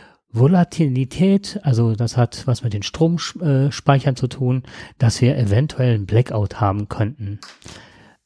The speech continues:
Ähm, und dann finde ich genau das, was du eben gesagt hattest. Ja, ein Blackout ist dann <laughs> möglich, wenn man zum Beispiel in Bayern verweigert, dass man Stromnetze aufspannt, dass, äh, grüne Energie fließen kann, aber stattdessen machen wir Kohle.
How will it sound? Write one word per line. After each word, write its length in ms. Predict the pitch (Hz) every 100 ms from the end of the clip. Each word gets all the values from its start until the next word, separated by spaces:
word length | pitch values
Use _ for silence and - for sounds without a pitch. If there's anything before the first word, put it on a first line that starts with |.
| -
Ähm, 300 | 127 120 202
und 100 | 151
dann 340 | 156 160 139
finde 220 | 135 196 185
ich 80 |
genau 200 | - 180
das, 220 | 170 180 -
was 120 | 151
du 140 | 175
eben 240 | 180 160 156
gesagt 320 | 131 147 -
hattest. 380 | 110 113 - -
Ja, 380 | 151 117 104 196
ein 180 | 175 127
Blackout 420 | 156 190 156 160
ist 180 | - -
dann 200 | - 220
<laughs> 80 | 151
möglich, 400 | 123 139 170 -
wenn 100 | 147
man 120 | 139
zum 140 | -
Beispiel 240 | 135 - 135
in 120 | 104
Bayern 320 | 127 160 143
verweigert, 1300 | - 107 - - 117 - - - - 120 123 127 151
dass 140 | 151 160
man 120 | 143
Stromnetze 960 | - - 185 170 120 - - 117 117 -
aufspannt, 840 | 113 107 - - 104 104 - - _ _ _ _ _ _
dass, 320 | 127 131 131 285
äh, 760 | 480 - - - 285 139 127 113
grüne 360 | 117 180 185
Energie 360 | 143 127 113 151
fließen 440 | - 175 - 123
kann, 300 | - 123 180
aber 240 | 175 135 131
stattdessen 480 | - 143 156 151
machen 120 | 156 147
wir 80 |
Kohle. 380 | - 135 117 104